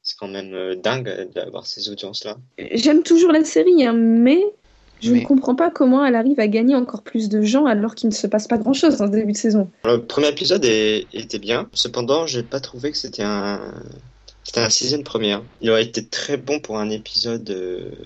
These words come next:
Speaker 1: un épisode de saison, voilà, mais pas pour un premier épisode de saison. Parce que, euh, il était très lent. Il y avait pas beaucoup de... d'éléments de cette nouvelle saison qui nous étaient présentés.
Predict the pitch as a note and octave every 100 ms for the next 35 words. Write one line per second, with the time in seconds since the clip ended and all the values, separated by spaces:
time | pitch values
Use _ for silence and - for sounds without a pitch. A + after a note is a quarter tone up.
0 | - - F2+ F#2 - - F#2+ - - F#2
1 | G#2 C#3+ G#2 B2 F3+ _ - - - G#2
2 | C3+ D#3 C3 A2 G2+ G2 - - B2+ C3
3 | A#2+ A2 A2 B2 A#2 - G#2 F#2+ - _
4 | _ _ _ - - - A2 G#2 G#2 G2+
5 | - - - G#2+ A2 G#2 - A2+ G#2 C3
6 | - _ _ _ - G#2+ G#2+ C3 C3+ C3+
7 | - C3 B2 A#2 A2 G#2+ G#2+ G#2+ G#2 G#2
8 | G2+ - - A#2 A#2+ C3+ C3+ - A2 A2+
9 | A2+ A2 B2+ A#2 G2+ G2+ - - G#2 G2+
10 | A2